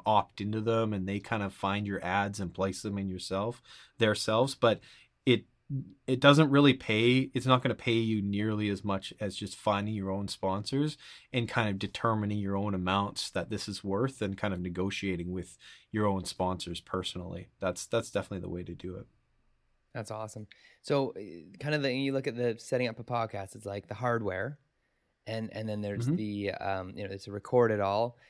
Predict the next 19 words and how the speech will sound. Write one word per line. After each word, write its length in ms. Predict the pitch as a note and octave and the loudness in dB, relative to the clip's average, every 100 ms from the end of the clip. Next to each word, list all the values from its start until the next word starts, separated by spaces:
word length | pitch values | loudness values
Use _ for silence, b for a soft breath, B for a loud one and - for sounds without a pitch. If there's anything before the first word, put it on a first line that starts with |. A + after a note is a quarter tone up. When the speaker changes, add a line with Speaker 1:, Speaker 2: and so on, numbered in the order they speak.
| b - | b -6
Speaker 2:
Then 240 | A2 A2+ | -2 0
there's 300 | A2 G#2+ G2 | 0 -2 -6
the, 320 | G2+ G#2+ G#2 | -6 -2 -2
uh, 200 | D#2+ G2 | -2 -4
the 80 | G2 | -6
recording 440 | G#2 - B2 A2+ G#2 | -8 0 0 2 -4
tool 540 | - A#2+ G#2 A2 B2+ G#2 | -4 -2 0 0 -4 -8
that 100 | E2+ | -6
you 120 | G2+ | -6
use, 360 | G2+ G#2+ B2 G#2+ | -4 -4 -4 -6
whether 160 | G2 | -8
it's 160 | G2 G#2 | -8 -8
Riverside, 420 | G2+ - G2+ G2+ b b b b G2+ | -8 -4 -4 -4 b b b b -6
um, 400 | A2 G#2+ G#2 - - | -4 -4 -6 -10 -10
and 220 | A2+ A#2 | -6 -4
then 140 | C3+ | -2
it's 180 | F#3 - | -2 -6
the 480 | A2 A2 G#2+ A2 - | -8 -6 -4 -4 -6
host. 640 | - G3+ B3 - - - | -6 -6 -6 -16 -20 -20